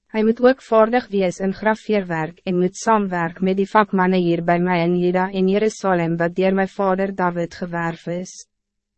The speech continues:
Stuur vir my verder ook nog seder, sipres en jeneverhout van die Libanon af. Ek weet immers hoe vaardig arbeiders is in die kap van Libanonbome. My eie arbeiders sal saam met die arbeiders werk.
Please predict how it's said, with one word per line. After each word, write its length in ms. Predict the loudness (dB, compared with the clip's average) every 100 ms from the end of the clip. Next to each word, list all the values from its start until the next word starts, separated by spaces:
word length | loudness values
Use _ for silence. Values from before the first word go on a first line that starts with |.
| _ -20
Stuur 320 | -2 0 0
vir 120 | 0 2
my 160 | 2
verder 500 | 0 0 0 2 0 2
ook 200 | 0 2
nog 180 | -2 -2
seder, 520 | 0 2 2 -2 -6 _ _ _
sipres 640 | -6 -6 -4 0 0 0 -2
en 140 | 2
jeneverhout 840 | 4 4 4 4 4 2 0 -2 -6
van 180 | -4 -2
die 80 | 0
Libanon 640 | 0 0 2 2 0 -6
af. 380 | -8 -12 -14 _ _ _ _ _ _ _ _
Ek 140 | -8 0
weet 220 | 2 4
immers 260 | 2 0 -2
hoe 80 | -8
vaardig 500 | 0 2 2 0 -2
arbeiders 720 | -2 -2 0 -2 -2 -4 -8 -12
is 160 | -6
in 100 | -2 -2
die 80 |
kap 240 | 4 2 2 -2
van 120 | 0
Libanonbome. 960 | 0 0 2 2 2 0 -2 -4 -8 -10 _ _ _ _ _ _ -2
My 160 | 0 2
eie 180 | 2 2
arbeiders 720 | 2 -2 0 -2 0 -2 -4
sal 160 | -2 -2
saam 320 | -2 -2 0 0
met 80 |
die 100 | -2
arbeiders 680 | 0 -2 0 -2 -2 -4 -6
werk. 340 | -6 -6 -8